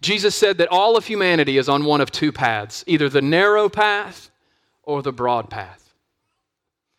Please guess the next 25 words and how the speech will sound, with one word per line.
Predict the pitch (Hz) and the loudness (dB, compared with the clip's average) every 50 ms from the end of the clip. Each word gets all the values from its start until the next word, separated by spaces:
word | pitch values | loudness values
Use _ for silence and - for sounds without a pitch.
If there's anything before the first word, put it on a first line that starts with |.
| _ _ _ _ - - _ | _ _ _ _ -20 -8 _
The | - 185 | -4 -2
broad | 160 175 180 185 208 214 180 | 0 2 2 2 2 2 0
path | 185 202 208 214 220 214 | 0 2 2 2 2 2
is | 214 180 | 0 -2
easy | 196 202 202 185 208 214 | -2 -4 -4 -2 -4 -4
to | 202 | -4
find | 170 - - 240 247 214 151 123 104 98 98 - - _ _ _ _ _ _ _ _ _ _ _ _ _ | -2 -2 0 0 2 0 0 -2 -4 -8 -14 -20 -20 _ _ _ _ _ _ _ _ _ _ _ _ _
because | - 180 - 185 160 | -2 2 2 2 2
most | 175 175 175 170 - 185 | 2 2 0 0 0 0
of | |
the | 175 175 | 2 2
world | 175 185 185 185 | 4 4 4 2
is | 180 170 | 2 2
already | 190 180 190 196 196 208 - | 2 2 4 4 2 2 2
on | - 208 208 214 214 196 | 2 2 4 4 4 2
that | 175 156 143 131 117 - | 2 2 0 0 -2 -2
path. | - 139 120 104 104 107 - | -2 -2 -2 -2 -2 -2 0
They're | 156 160 170 | 2 4 4
already | 175 180 190 185 180 | 4 4 4 2 2
following | 180 - - 202 185 185 180 170 151 143 127 113 | 0 0 0 2 2 4 4 2 0 0 -2 -6
it. | 101 107 _ _ _ _ _ _ - - - - - _ _ | -8 -12 _ _ _ _ _ _ -20 -20 -20 -20 -20 _ _
It | - 202 220 | -2 0 0
accepts | 247 233 - - - - 202 165 175 190 - - - - | -2 -4 -6 -6 -2 0 2 2 0 0 -2 -6 -2 0
every | 175 175 165 202 233 233 | 0 0 2 0 0 0
belief, | - 254 226 196 180 175 185 220 214 - - - - - | 0 0 2 2 2 0 0 -2 -8 -12 -14 -16 -20 -20